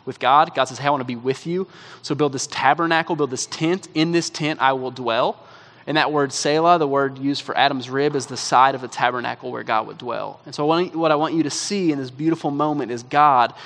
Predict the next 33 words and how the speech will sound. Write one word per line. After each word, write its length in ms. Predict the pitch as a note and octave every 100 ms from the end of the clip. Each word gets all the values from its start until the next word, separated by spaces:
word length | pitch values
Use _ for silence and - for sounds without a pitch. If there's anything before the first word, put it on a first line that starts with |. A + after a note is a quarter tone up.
| - -
creating 460 | - D3 E3 E3
Adam 340 | C3+ C#3+ D3 D3
and 80 |
Eve 440 | A#2 C3+ B2+ A2 - - - -
and 140 | B2+ B2
saying, 320 | - C3+ B2+
"Hey, 180 | C#3 B2
here's 240 | D3+ D3
the 80 | C3+
deal. 180 | C3 B2
Your 280 | B2 D3
bodies, 1040 | C3 - A#2 A2+ C3 D3+ F#3+ G3 - - - - - - _ - _ _ _ _ _ _ _ _ _ _ _ _ _ _ _ _ _ _ _ _ _ _ _ _ _
your 180 | C#3+ C#3
bodies 560 | A#2+ - F#2+ D3 E3 -
have 160 | C#3 -
always 540 | A2 C#3 D3 D3+ D3+
been 320 | C#3+ C#3+ C3 A#2+
intended 720 | B2 - - B2+ C#3 D3+ D3+
to 80 | C#3
be 120 | B2+
a 60 |
dwelling 480 | A#2+ B2+ A#2+ A#2+ C3+
place, 260 | C3 C3+ B2+
a 40 |
temple 320 | - B2 A#2
for 120 | B2 A2+
the 60 |
Holy 180 | A2 F2+
Spirit 240 | - A2+
of 60 | -
God 220 | - -
to 80 | -
reside." 340 | - - -